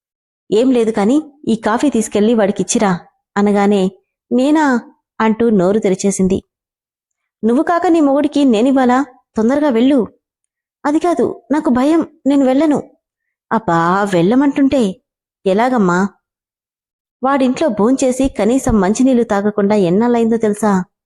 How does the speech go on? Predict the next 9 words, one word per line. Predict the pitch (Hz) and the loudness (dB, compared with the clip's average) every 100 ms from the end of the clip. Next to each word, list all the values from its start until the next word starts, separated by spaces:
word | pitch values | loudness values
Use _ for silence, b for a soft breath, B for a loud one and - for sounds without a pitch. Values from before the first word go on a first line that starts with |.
| _ _ _ _ _ _ _ _ _ _ _ _ _ _ - | _ _ _ _ _ _ _ _ _ _ _ _ _ _ -2
"కానీ | 196 220 | 0 2
నాకు | 202 185 185 | 0 0 -2
భయమండి, | 170 180 220 226 196 196 _ _ | 0 0 0 0 0 -2 _ _
కావాలంటే | 233 220 254 240 240 | -4 -2 -2 -2 -2
గౌరీకిచ్చి | 226 175 254 247 226 | 0 0 0 -2 -4
పంపిస్తాను. | 208 185 196 196 180 175 _ _ _ | -2 -2 -2 -2 -2 -4 _ _ _
నువ్వెళ్ళు | 294 277 269 285 | -2 0 2 2
గౌరీ." | 269 233 233 226 - _ _ _ _ - | 2 2 0 -4 -10 _ _ _ _ -2
"అమ్మో, | 226 269 | 0 2